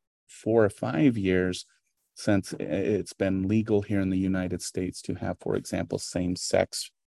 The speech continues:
marriages and same-sex relationships, and for them to get the same benefits, as you would say, with the male-female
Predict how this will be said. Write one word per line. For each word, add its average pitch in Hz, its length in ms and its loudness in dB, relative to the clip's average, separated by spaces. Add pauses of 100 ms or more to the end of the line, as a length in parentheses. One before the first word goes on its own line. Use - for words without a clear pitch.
marriages 95 680 2
and 90 280 0
same-sex 87 600 -4
relationships, 92 920 0 (480)
and 92 160 4
for 101 140 4
them 92 220 6
to - 80 -14
get - 180 0
the - 80 -6
same 87 340 0
benefits, 101 680 2
as 92 260 -4
you 92 80 -2
would 92 160 -4
say, 87 400 0 (800)
with 101 320 4
the 92 220 2
male-female 95 1000 4